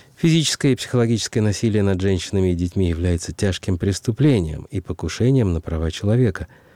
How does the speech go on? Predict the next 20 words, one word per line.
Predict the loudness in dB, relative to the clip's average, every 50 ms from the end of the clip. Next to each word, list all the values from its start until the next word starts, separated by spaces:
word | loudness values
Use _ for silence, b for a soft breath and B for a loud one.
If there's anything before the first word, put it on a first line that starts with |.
| B B B B B B
Одиннадцатого | -2 0 2 4 2 2 0 -2 -2 0 2
января | 2 2 2 2 2 0 0 2 0 -2 -2 b b b b b b b b
Госдума | 0 0 0 2 2 2 2 2 2
России | 2 0 -2 -4 -4 -2 0 0 0
в | -2
первом | -4 -4 -2 0 0 0 0
чтении | -2 -4 -2 0 2 2 2
приняла | 0 -2 -2 0 0 2 2 2 2 2
законопроект | 0 0 0 0 0 0 0 0 0 -2 -2 -2 -4 -8 -4 -2
о | 0 0
декриминализации | 0 0 0 -2 0 0 0 2 2 2 2 2 0 0 -2 -2 -4 -6 -6 -8 -10 -12 -12
побоев | -10 -8 -8 -6 -2 0 0 0 0 -2 -4 -8 -16
в | -14
семье. | -10 -4 -2 0 0 0 -2 -4 -6
Второе | -6 -4 -4 0 0 2 0
чтение | 0 -2 -4 -2 0 2 2 2
должно | 0 -2 -2 -2 -2 -4
состояться | -4 -4 -8 -6 -2 -2 -2 0 0 -2
в | -2
Госдуме | 0 0 0 0 0 0 2 2 2 2